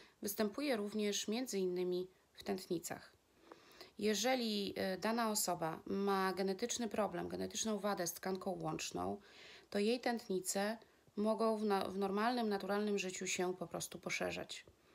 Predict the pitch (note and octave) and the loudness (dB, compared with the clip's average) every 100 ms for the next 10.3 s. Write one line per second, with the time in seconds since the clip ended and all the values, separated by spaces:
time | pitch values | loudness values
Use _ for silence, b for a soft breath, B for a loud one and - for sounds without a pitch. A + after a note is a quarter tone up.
0 | B B B B - - A#3+ A#3 A#3 A3 | B B B B -20 4 6 6 2 2
1 | G#3+ G#3 G3+ - A3+ B3+ C#4+ - G3+ F#3+ | 2 0 0 2 2 2 0 -2 0 0
2 | F#3+ G3 F#3+ G3 G3 G3 F#3 G3 G3+ G#3+ | -2 -4 -6 -4 -4 -2 -2 0 2 2
3 | A3+ - G3 F#3+ F#3 F#3 F3+ F3 F3+ - | 0 -2 -2 -2 -2 -4 -4 -4 -4 -6
4 | F3 - - - - - - - - - | -6 -4 -4 -6 -6 -8 -8 -12 -8 -6
5 | - F#3 E3+ G3 A#3 B B B B _ | -4 -4 -2 0 -2 B B B B _
6 | - G3 G3 G3+ G3+ F#3+ F#3+ F#3 F#3 F3 | -4 0 2 0 0 -2 0 0 -2 -4
7 | - E3 D#3+ F3+ G3+ B3 - _ _ _ | -2 -4 -2 -2 0 -4 -10 _ _ _
8 | _ _ _ - - - G#3+ A3+ G3+ - | _ _ _ -8 -8 -2 0 2 0 0
9 | G3+ G#3+ - F#3 F#3+ F3 F3 F#3 F#3+ - | -2 -2 -2 -2 -2 -2 -2 -2 -2 -2
10 | F#3 F3+ F#3+ | -2 -2 -4